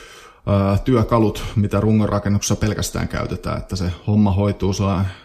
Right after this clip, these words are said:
kohtuullisen näppärästi ja sitten lopputulos olisi sellainen, että sitä ei harmita katsoa joka kerta.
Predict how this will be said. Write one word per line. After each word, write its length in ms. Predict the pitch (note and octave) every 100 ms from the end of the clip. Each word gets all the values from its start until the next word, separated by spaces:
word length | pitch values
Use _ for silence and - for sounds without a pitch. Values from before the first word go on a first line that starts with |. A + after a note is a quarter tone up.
| -
kohtuullisen 520 | C3 - A#2+ A2 A2
näppärästi 640 | A2 A2 - G2+ G2 G#2
ja 80 | G2+
sitten 280 | G2+ - G#2
lopputulos 580 | A2 - G#2+ G2 F#2+ G2+
olisi 140 | F#2+
sellainen, 340 | G2 G2 F2 F2+
että 120 | F2+
sitä 240 | F#2 G2
ei 60 | G2+
harmita 340 | G#2 G2+ -
katsoa 400 | - F#2 - E2+
joka 200 | C#2+ -
kerta. 340 | - - -